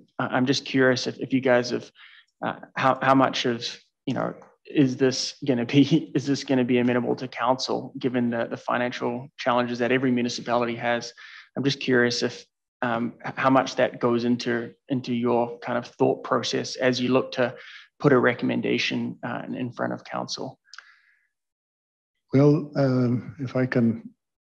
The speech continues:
Speaker 2: respond, there's two or three elements to your question about cost. Um, and I have always hesitated when people say, "How much is this gonna cost?" Uh, I have never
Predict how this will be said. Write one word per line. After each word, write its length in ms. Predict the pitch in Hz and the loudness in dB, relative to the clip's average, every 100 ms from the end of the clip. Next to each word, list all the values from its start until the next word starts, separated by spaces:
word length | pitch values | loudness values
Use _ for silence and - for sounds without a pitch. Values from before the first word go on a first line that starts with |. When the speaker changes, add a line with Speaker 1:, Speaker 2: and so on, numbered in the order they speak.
| _ | _
Speaker 2:
respond, 640 | 120 117 - 127 123 120 117 | 2 2 2 4 6 6 4
there's 240 | 117 104 | -2 -2
two 160 | - 131 | 2 4
or 100 | 117 | 4
three 280 | - 127 120 | 4 2 4
elements 500 | 123 117 113 - - - | 2 0 -2 -8 -12 -4
to 60 | |
your 160 | 113 110 | -4 -4
question 640 | - 117 - - 113 117 | -4 -6 -6 -6 -4 -4
about 360 | 113 117 110 - | -4 -6 -8 -10
cost. 520 | - 120 117 - - _ _ - - _ _ _ | -4 -4 -4 -14 -18 _ _ -20 -20 _ _ _
Um, 460 | 117 117 113 113 123 - | -4 0 2 2 0 -2
and 340 | 127 117 113 113 - | 0 2 2 0 -6
I 80 | 120 | -6
have 200 | - 113 | -4 2
always 360 | 123 135 127 | 6 6 6
hesitated 800 | - 135 123 123 123 117 123 120 | 2 0 2 0 0 0 -2 -6
when 160 | 113 110 | -6 -4
people 180 | 120 110 | -6 -8
say, 80 | 113 | -4
"How 80 | 131 | 0
much 220 | 139 139 | 0 0
is 100 | 120 | 0
this 160 | 123 - | 0 0
gonna 240 | 117 117 | -4 -4
cost?" 440 | 117 120 117 - - - _ | -4 -4 -4 -10 -18 -20 _
Uh, 280 | 120 113 113 113 _ - - _ _ _ _ _ - | -8 -6 -8 -10 _ -20 -20 _ _ _ _ _ -6
I 60 | 120 | -4
have 240 | 113 110 | -2 0
never 480 | 117 127 127 123 | 2 4 4 2